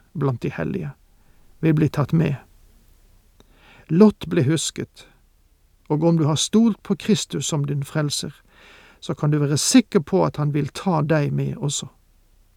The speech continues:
Og personlig ser jeg altså dette som et uttrykk for at menigheten skal ikke gå gjennom den store trengsel, ikke totalt sett.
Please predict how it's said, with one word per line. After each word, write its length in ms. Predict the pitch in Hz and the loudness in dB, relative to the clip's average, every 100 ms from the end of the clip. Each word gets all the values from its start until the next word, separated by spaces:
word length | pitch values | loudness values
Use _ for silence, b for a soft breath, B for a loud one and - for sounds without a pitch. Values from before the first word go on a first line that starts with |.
| _ _ _ _ _ - | _ _ _ _ _ -14
Og 80 | - | -4
personlig 560 | 170 143 277 240 175 139 | -2 4 6 6 6 2
ser 240 | - 202 | 2 2
jeg 80 | 160 | 2
altså 240 | 160 - | 0 -2
dette 320 | 165 165 196 175 B B | -2 -2 -2 -4 B B
som 160 | - 160 | -4 -4
et 100 | 147 | -2
uttrykk 680 | 185 175 - - - 214 - | -2 -2 -2 -4 -2 -2 -4
for 420 | - 170 147 - b b b b b - | -4 -2 -2 -10 b b b b b -16
at 160 | 147 | -6
menigheten 920 | 156 170 185 202 208 170 - 156 120 185 | 0 2 4 6 6 4 0 -4 -4 -10
skal 380 | - - 233 196 | -12 0 2 2
ikke 220 | 160 - 135 | 0 -4 0
gå 360 | 170 202 135 123 - - | 4 4 2 -6 -16 -6
gjennom 320 | 151 151 147 | -4 -2 -2
den 140 | 143 | -4
store 360 | - - 156 - | -4 -4 -2 -4
trengsel, 520 | - 156 139 - 131 B B - | -6 -6 -6 -8 -10 B B -8
ikke 180 | 185 226 | 0 0
totalt 600 | 160 143 - 175 - - | 0 -4 -2 -4 -4 -10
sett. 400 | - - - | -10 -10 -16